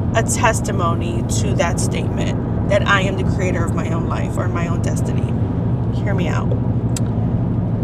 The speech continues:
In January, I went to Paris. In April,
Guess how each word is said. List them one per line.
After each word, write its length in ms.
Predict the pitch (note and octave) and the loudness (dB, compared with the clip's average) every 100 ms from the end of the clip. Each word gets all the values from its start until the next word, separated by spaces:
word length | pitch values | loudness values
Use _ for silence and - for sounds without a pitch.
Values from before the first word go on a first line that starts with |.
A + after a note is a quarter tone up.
| - | 2
In 220 | A#3+ C#4 | 2 2
January, 800 | C#4+ C#4 C#4 B3 F#3+ - - - - - - - | 4 6 6 4 0 0 0 0 0 0 0 0
I 120 | G#3+ G#3 | 2 4
went 200 | F#3 F3+ | 2 2
to 80 | F#3 | 0
Paris. 640 | - D#2+ - - - - - - - - - - - | 0 0 0 0 0 0 0 -2 0 0 0 0 2
In 260 | G3+ - C4 | 2 2 2
April, 480 | C4 - F#3 A#2 | 2 2 2 2